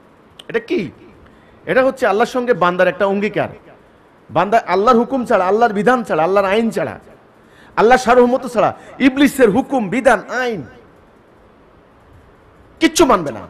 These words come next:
শুধু কারটা মানবে? আল্লাহটা। এটা হচ্ছে বান্দার সাথে আল্লাহর একটা অঙ্গীকার। তো এই সকল নবীরা আসলেন,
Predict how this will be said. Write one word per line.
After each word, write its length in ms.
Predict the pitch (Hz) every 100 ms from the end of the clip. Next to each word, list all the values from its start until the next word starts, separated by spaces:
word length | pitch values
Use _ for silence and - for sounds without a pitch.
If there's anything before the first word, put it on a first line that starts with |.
| - - -
শুধু 160 | 226 277
কারটা 340 | 254 269 311
মানবে? 360 | 294 226 156 - - - - - - - -
আল্লাহটা। 500 | 294 349 - - 101 - - - - _ - - - _ _ _ _ _ _ _ _ _ _ _ -
এটা 160 | 220
হচ্ছে 160 | 285 285
বান্দার 280 | 214 214 220
সাথে 220 | 226 226
আল্লাহর 240 | 170 156
একটা 140 | 143 -
অঙ্গীকার। 540 | 170 147 123 110 98 - - - - _ _ _ _ _ - -
তো 80 | 240
এই 140 | 247
সকল 380 | 240 262 247 247
নবীরা 360 | 226 214 214 202
আসলেন, 420 | 190 202 208